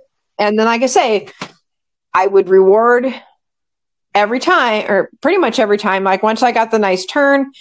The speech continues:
I'd at least verbally reward her always. And then, you know, take the next jump, take the next obstacle, whatever. Good dog. Here's your, here's your, like, in her case, it was her holy roller ball. It was her favorite thing. So that's what we'd play with. And that really made a big difference for her.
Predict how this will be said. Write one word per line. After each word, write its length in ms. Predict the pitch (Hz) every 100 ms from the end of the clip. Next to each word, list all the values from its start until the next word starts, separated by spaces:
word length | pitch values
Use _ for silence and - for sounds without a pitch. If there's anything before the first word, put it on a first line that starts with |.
| -
I'd 140 | 226 233
at 100 | 269
least 200 | 370 208
verbally 340 | 233 208 180
reward 300 | 160 151 156
her 120 | 139
always. 580 | 196 156 104 - - - _ _ _ _ _ _ -
And 180 | 233 226
then, 400 | 202 190 202 214 _ _ _ -
you 100 | 190
know, 80 | 170
take 260 | 240 208
the 60 | 185
next 280 | 165 - -
jump, 300 | 269 262 254
take 240 | 208 190
the 80 | 185
next 220 | 170 277
obstacle, 420 | 247 247 - 202
whatever. 340 | 208 220 214 202
Good 240 | 233 226
dog. 320 | 196 185 190
Here's 240 | 208 196 180
your, 280 | 175 170 -
here's 220 | 202 208 180
your, 100 | -
like, 200 | 175 175
in 80 | 196
her 140 | 196 185
case, 280 | 170 160
it 80 | -
was 160 | - 151
her 240 | 170 165 - _ -
holy 300 | 185 185 160
roller 280 | 170 156 139
ball. 260 | 123 131
It 60 | -
was 100 | -
her 100 | 170
favorite 320 | - - -
thing. 200 | - 208 - _ - _ _ -
So 420 | - 165 156 -
that's 240 | 156 131 175
what 120 | -
we'd 160 | 151
play 180 | - 123
with. 300 | - - 196 _ -
And 460 | 220 202 190 185 -
that 300 | 202 254 220
really 260 | 226 202 185
made 200 | 170 170
a 40 |
big 180 | 143 156
difference 360 | 214 - 170
for 140 | - 160
her. 280 | 151 -